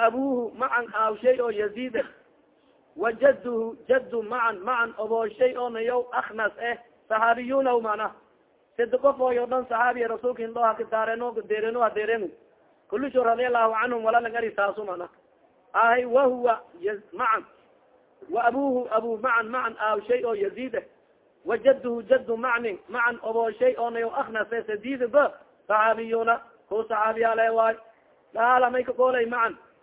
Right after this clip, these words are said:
Kana abi. Aw kay may haaday, Ma'an hadalay. Ay iska darsan, Abi Yazid ngartay. Oob Abi Yazid arso iska darsan. Oo seenga la geliyay, adi baragay. Abi gooni sheew. Oob Abi Yazid adartay, Abi Yazid ka soo jari kan iska qalsame.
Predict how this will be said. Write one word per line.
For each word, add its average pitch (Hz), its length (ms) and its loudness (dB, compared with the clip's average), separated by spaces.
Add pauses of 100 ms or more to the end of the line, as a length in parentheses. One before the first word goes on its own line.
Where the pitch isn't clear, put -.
(460)
Kana 233 560 2
abi. 208 580 -4 (480)
Aw 214 240 4
kay 240 220 -2
may 233 180 -4
haaday, 208 400 -2
Ma'an 220 260 -2
hadalay. 202 420 0 (460)
Ay 240 140 -4
iska 214 120 -6
darsan, 214 420 -6
Abi 202 140 -6
Yazid 214 340 -4
ngartay. 208 400 -4
Oob 220 160 -2
Abi 214 220 -4
Yazid 214 260 -10
arso 240 240 -2
iska 202 180 -10
darsan. 202 300 -10 (680)
Oo 214 260 -4
seenga 240 260 -2
la 214 80 -4
geliyay, 208 300 -6
adi 214 160 -4
baragay. 214 300 -4 (140)
Abi 220 420 -8
gooni 208 320 -2
sheew. 196 260 -6 (580)
Oob 233 200 -2
Abi 247 260 -4
Yazid 233 300 -2
adartay, 226 420 -6
Abi 220 160 -8
Yazid 220 260 -6
ka 233 140 -4
soo 208 160 -6
jari 226 240 -6
kan 233 240 -8
iska 202 80 -18
qalsame. 202 420 -4